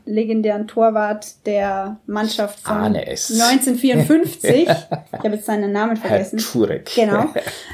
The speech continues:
Speaker 1: Genau, der hat dann die, ihn im Tor vertreten und wurde daraufhin, äh, ja, der legendäre Torwart der Mun-, Wundermannschaft, und der arme Harry Wunsdorf wurde nie
Speaker 2: Genau,
Speaker 1: wieder eingeladen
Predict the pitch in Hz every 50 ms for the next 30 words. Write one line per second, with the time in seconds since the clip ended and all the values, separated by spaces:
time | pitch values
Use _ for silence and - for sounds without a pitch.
0 | - - - - - - - - 262 247 349 185 185 190 - 220 214 220 226 240
1 | 226 233 - 220 220 220 220 214 214 208 196 - 214 208 208 190 185 180 170 170
2 | 175 - 170 - - - - - 220 226 226 220 220 220 - 233 226 226 226 226
3 | 220 - - 233 240 233 240 233 226 185 202 196 202 208 202 208 196 196 190 185
4 | 196 190 190 - - 202 196 196 202 202 208 185 190 190 196 190 175 - - -
5 | 196 180 170 - 180 202 185 190 202 196 202 196 185 175 - - - 226 208 208
6 | 202 202 202 _ _ _ - _ _ - - 202 214 233 262 269 220 202 214 277
7 | 269 269 269 240 226 226 226 - 247 247 - - 240 240 220 226 - - - 226
8 | - - 208 214 226 233 226 226 220 214 220 226 220 208 220 220 214 220 233 247
9 | - - 214 208 208 - 214 208 208 202 214 214 220 208 202 196 190 165 175 196
10 | 220 214 202 175 175 165 175 175 175 180 190 196